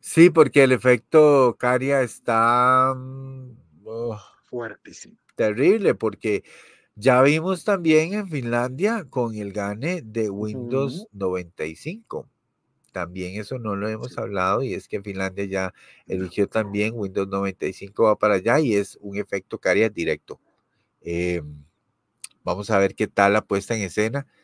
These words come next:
Speaker 1: Em, yo no sé, pero yo espero que Eurovisión no se vuelva un festival de este estilo donde lo más popular y fácil de crear es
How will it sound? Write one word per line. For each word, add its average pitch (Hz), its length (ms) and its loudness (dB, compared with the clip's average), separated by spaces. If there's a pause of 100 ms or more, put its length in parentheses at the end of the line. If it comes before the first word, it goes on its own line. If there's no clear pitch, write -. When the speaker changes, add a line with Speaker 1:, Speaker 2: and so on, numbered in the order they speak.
(400)
Speaker 1:
Em, 80 640 -6 (540)
yo 90 240 -2
no 139 100 0
sé, 127 220 6
pero 107 180 4
yo 98 220 4
espero 123 420 4
que 165 100 2
Eurovisión 131 480 2
no 123 120 -6
se 151 100 -2
vuelva 127 460 2
un 117 560 -10
festival 107 520 2
de 117 220 4
este 113 400 -4
estilo 113 600 -2
donde 92 460 0 (560)
lo 107 380 6
más 104 680 -4 (140)
popular 107 720 4 (240)
y 104 180 -8
fácil 123 580 -2
de 110 120 0
crear 110 680 2 (340)
es 113 400 -4